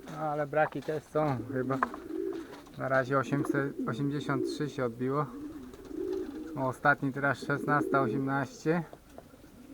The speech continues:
Trzynasta pięćdziesiąt pięć, trzynasta trzydzieści pięć, dwunasta pięćdziesiąt osiem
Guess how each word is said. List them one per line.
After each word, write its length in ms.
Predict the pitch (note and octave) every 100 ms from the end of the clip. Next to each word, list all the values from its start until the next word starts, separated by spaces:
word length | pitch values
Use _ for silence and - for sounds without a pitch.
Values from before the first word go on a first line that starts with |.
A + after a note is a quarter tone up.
| - - - - - - - - -
Trzynasta 580 | - B2+ B2+ C3 - C3
pięćdziesiąt 640 | - B2+ B2 A#2+ A#2+ A2+ -
pięć, 480 | C#3 C#3 C#3+ C3+ -
trzynasta 480 | D3 C#3+ - C#3
trzydzieści 560 | A#2+ C3 C3+ D3 C#3+ D#3
pięć, 600 | D#3 D#3 D3+ C#3 - -
dwunasta 480 | B2 B2+ B2+ B2 C3
pięćdziesiąt 540 | - C3 C3 - C3 C#3+
osiem 460 | D3 - D3+ C#3+